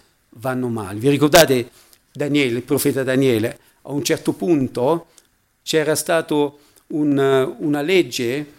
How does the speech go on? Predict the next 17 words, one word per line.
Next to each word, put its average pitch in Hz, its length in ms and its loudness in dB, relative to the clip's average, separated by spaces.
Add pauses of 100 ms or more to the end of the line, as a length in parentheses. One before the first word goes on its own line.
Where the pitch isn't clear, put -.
(800)
un, 135 520 -2
contro 165 340 2
di 139 120 -4
lui 147 420 0
per 135 160 -2
il 123 60 -4
fatto 160 320 -4
che 147 100 0
lui 160 240 4
pregava 147 440 0
il 139 80 -6
Signore, 120 840 -2 (200)
è 143 160 -6
vero? 110 380 -6 (1000)
Quando, 180 540 -2 (420)
perché 143 400 -4
chi, 175 320 4